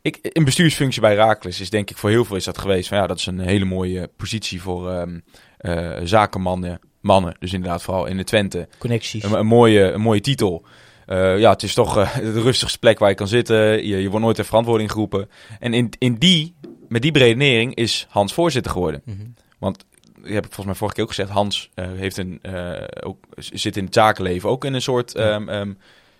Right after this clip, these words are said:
Speaker 1: ja, bestuursfunctie voor bedrijven.
Speaker 2: Hm, was
Speaker 1: Die
Speaker 2: eerst
Speaker 1: ingezet kan
Speaker 2: penningmeester
Speaker 1: worden.
Speaker 2: onder
Speaker 1: Ja,
Speaker 2: Smit.
Speaker 1: was penningmeester. Nou, dan heb je Tim Hou een rol wat weinig verantwoording, eh, aflegt tegenover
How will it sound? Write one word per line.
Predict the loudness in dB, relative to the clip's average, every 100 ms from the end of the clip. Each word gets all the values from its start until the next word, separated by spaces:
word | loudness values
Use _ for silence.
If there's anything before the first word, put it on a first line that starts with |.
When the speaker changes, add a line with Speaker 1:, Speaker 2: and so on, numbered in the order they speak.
| _
Speaker 1:
ja, | 0 0
bestuursfunctie | -2 -4 -2 -2 0 0 0 -6 -6
voor | -6 0 0
bedrijven. | 2 4 6 6 2 -6 -8
Speaker 2:
Hm, | -12 -6
was | -2 0
Speaker 1:
Die | 0
Speaker 2:
eerst | 0
Speaker 1:
ingezet | 2
kan | 2
Speaker 2:
penningmeester | 2 4 4 2
Speaker 1:
worden. | -6
Speaker 2:
onder | -4 2
Speaker 1:
Ja, | 2
Speaker 2:
Smit. | 4
Speaker 1:
was | 2 4
penningmeester. | 2 2 2 2 0 -2
Nou, | -4
dan | -4
heb | -8
je |
Tim | -8 -2
Hou | 2 2
een | 2
rol | 2 4
wat | 6 6
weinig | 6 6 0
verantwoording, | 0 0 2 2 2 -2 -8 _ _ _ _ _ -6
eh, | -2
aflegt | 2 2 4 0 2
tegenover | 0 0 0 -2 -2 -4